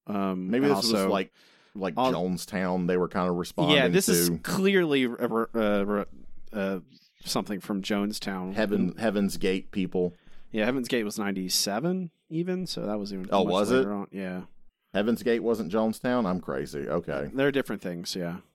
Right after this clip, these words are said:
Speaker 1: I
Speaker 2: I'm sorry that I didn't realize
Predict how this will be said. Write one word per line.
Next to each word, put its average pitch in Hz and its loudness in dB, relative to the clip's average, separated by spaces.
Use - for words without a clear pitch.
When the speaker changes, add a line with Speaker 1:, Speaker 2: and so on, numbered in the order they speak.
Speaker 1:
I 135 0
Speaker 2:
I'm 101 2
sorry 98 2
that 95 4
I 92 2
didn't 82 -2
realize 78 0